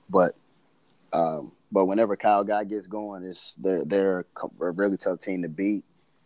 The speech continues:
Um, I like Ty Jerome, but Ty Jerome's been inconsistent this year. Uh, DeAndre Hunter,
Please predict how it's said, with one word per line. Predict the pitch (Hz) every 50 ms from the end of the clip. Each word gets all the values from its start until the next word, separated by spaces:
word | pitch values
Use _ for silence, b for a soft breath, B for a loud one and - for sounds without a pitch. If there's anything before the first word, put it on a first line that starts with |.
| _ _ _ _ _ _ _ _ _ - -
Um, | - 90 87 87 85 80 73 71 - - _ _ _ _ -
I | - 127
like | 135 131 117 -
Ty | 131 117 107
Jerome, | 95 98 101 107 107 110
but | 98 95 -
Ty | - 98 98
Jerome's | 87 92 98 101 98 92 90
been | 95 90 95
inconsistent | 92 85 92 85 - - - - - 85 80
this | 87 85 -
year. | - - 90 87 - b b b b b b b b b b _ _ _ -
Uh, | - 92 90 85 82
DeAndre | 82 90 101 101 101 92 95 98
Hunter, | 101 113 110 107 107 101 95 95 92